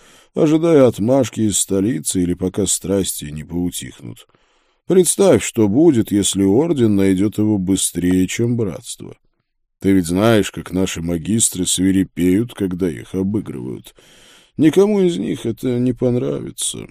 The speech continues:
А значит, с меня живьём снимут шкуру, потому что я провалил щекотливое задание. Мне надо доставить парня в Багежом.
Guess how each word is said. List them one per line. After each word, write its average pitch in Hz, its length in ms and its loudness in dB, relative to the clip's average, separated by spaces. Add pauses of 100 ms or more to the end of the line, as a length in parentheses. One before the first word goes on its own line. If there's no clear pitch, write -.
(380)
А 95 120 0
значит, 87 480 -4
с - 100 0
меня 131 320 2
живьём 139 640 4
снимут 147 640 0
шкуру, 123 720 0 (420)
потому 98 360 2
что - 160 -4
я 104 260 6
провалил 92 680 0
щекотливое 69 800 -10
задание. 98 640 -6 (500)
Мне 87 180 0
надо 107 240 2
доставить 98 800 0
парня 98 600 -2 (360)
в 78 160 -14
Багежом. 85 840 -2